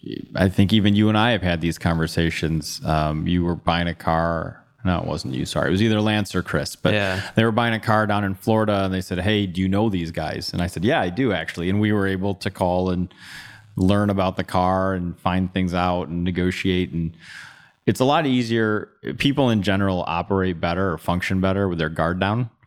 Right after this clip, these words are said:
Speaker 1: So when you have a relationship with somebody and you're not just some guy calling off the street, chances are it'll be easier to do a transaction than each guy in the corner making sure they get their jabs in, trying to win the fight.
Speaker 2: Yep, hundred percent.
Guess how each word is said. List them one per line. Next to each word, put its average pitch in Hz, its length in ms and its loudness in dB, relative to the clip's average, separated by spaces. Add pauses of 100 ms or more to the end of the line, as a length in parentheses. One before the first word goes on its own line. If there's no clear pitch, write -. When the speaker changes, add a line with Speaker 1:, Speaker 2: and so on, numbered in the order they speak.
(300)
Speaker 1:
So - 140 -2
when 82 80 4
you 85 80 2
have 92 200 2
a - 20 0
relationship 87 560 -2
with 95 100 0
somebody 95 300 2
and 85 80 0
you're 82 100 0
not 82 280 -2
just - 360 -8
some 80 280 0
guy 80 240 0
calling 80 360 0
off 80 160 -4
the - 100 -2
street, 95 400 0
chances 87 420 -2
are 85 180 2
it'll 87 220 -2
be 87 260 -2
easier 87 320 0
to 80 80 -4
do 85 160 -2
a 80 60 -4
transaction 80 800 -2
than 76 260 -4 (580)
each 82 260 0
guy 82 200 4
in 80 100 0
the 80 60 -2
corner 78 500 -2 (180)
making 80 360 0
sure 80 180 -2
they 76 120 -4
get 76 180 -4
their 73 120 -2
jabs 73 400 0
in, 73 160 0
trying 76 260 -2
to 76 60 -2
win 73 200 0
the 67 80 -8
fight. 65 340 0 (260)
Speaker 2:
Yep, - 380 -4
hundred 98 260 0
percent. 95 500 -6